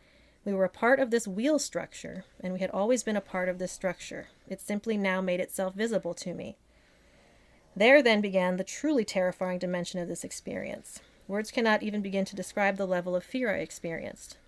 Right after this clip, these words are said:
The water wheel sort of rolled across me and then across the place where my car was in the road. As it did so, I began to be hit by each of the paddles in the wheel.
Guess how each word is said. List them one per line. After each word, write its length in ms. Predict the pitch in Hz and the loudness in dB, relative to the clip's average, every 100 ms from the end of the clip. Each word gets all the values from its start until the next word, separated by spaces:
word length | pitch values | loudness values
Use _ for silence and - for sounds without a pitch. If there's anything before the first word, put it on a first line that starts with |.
| - | -8
The 80 | 180 | 0
water 260 | 202 285 | 4 6
wheel 180 | 254 220 | 6 2
sort 220 | 214 202 | 0 -2
of 160 | 180 180 | -4 -4
rolled 320 | 180 226 277 | 2 4 4
across 500 | 277 - 196 196 - | 2 0 0 0 -2
me 280 | 214 202 202 | -2 -2 -2
and 120 | 185 | -4
then 80 | 175 | -6
across 380 | 185 - 202 - | -6 -2 -2 -2
the 120 | 247 | -6
place 320 | - 220 - | -4 -4 -4
where 100 | 196 | -2
my 140 | 196 | -2
car 280 | 190 - 196 | -2 -2 -2
was 140 | 180 175 | 0 -2
in 100 | 175 | -2
the 80 | |
road. 380 | 185 208 170 - - - - - - - | 0 2 0 -2 -16 -20 -20 -20 -10 -2
As 160 | 190 | 0
it 100 | 226 | 2
did 180 | 277 285 | 2 2
so, 260 | - 175 180 | 2 2 2
I 120 | 180 | 0
began 260 | 180 185 190 | -2 0 0
to 80 | |
be 120 | 185 175 | -4 -8
hit 340 | - 370 - - | -2 0 2 -2
by 160 | 170 - | -6 -4
each 220 | 226 - | -6 -4
of 100 | 240 | -4
the 80 | - | -4
paddles 480 | - 185 180 185 | -2 0 0 0
in 120 | 180 180 | -2 -4
the 80 | |
wheel. 400 | 185 277 220 190 | 0 2 0 -2